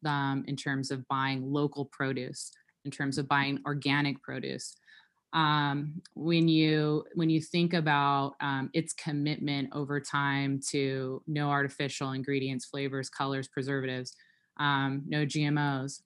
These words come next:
um, its commitment to real ingredients that come into the restaurant, and where we train the people that work in our restaurants to have real culinary skills and, and, you know, um, to me, that is the differentiator.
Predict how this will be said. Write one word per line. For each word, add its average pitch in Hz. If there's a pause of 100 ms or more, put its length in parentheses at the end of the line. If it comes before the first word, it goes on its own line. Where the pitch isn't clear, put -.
um, 147
its 147
commitment 151
to 139
real 175
ingredients 165
that 143
come 160
into 156
the 143
restaurant, 175 (760)
and 160
where 160
we 160
train 156 (320)
the 165
people 156
that 139
work 156
in 160
our 151
restaurants 147
to 147
have 135
real 151
culinary 151
skills 135
and, 131 (100)
and, 143
you 139
know, 127 (100)
um, 135 (640)
to 202
me, 185 (440)
that 175
is 160
the 139
differentiator. 131